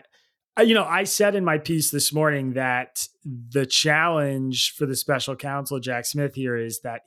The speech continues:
he, he has to not just have a slam dunk airtight case, because if he loses this case, the, the damage politically to the,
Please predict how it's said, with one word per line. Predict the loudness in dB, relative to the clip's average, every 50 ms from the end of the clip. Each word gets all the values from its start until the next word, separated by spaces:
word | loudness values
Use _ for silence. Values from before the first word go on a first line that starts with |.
| -16 -10 -6
he, | -4 -4 -2 -4 -4 -6 -8 -10 -12 _ _ _ _ _ _ _ _ _ _ _ _ _ _ _ _ _
he | -16 -10 -4 0 2 2 2
has | 2 2 2 2 2 2 2 0 -2 -2
to | 0 0 0
not | 0 0 -2 -2 0 0 2 2 0 0 -2 -6 _ _ _
just | -6 -2 -2 0 0 -2 -2 -4 -6 -8 _ _ _ _ _ _ _ _
have | 0 0 2 2 2
a | 0 -2
slam | -2 -4 -4 -6 -6 -4 -4 -4 -4
dunk | -4 -4 -4 -6 -8 -10 -6
airtight | -2 -2 0 -2 -2 -4 -6 -6 -6 -6 -8 -10 _ -14
case, | -10 -8 -6 -4 -4 -4 -4 -4
because | -4 -4 -2 -2 -2 -2
if | -4 -6
he | -4 -4
loses | -2 0 0 0 0 0 -4 -8 -8 -8
this | -10 -10 -10
case, | -8 -6 -4 -4 -4 -4 -6 -8 -10 -12 _ -8
the, | -8 -8 -8 -10 _ _ _ -8
the | -8 -8
damage | -4 -4 -4 -4 -4 -6 -8 -8 -10 -12
politically | -12 -12 -10 -8 -8 -8 -8 -10 -10 -10 -10 -8 -8 -10 -12 -14 _
to | -10 -10 -8
the, | -8 -8 -8 -8 -8 -12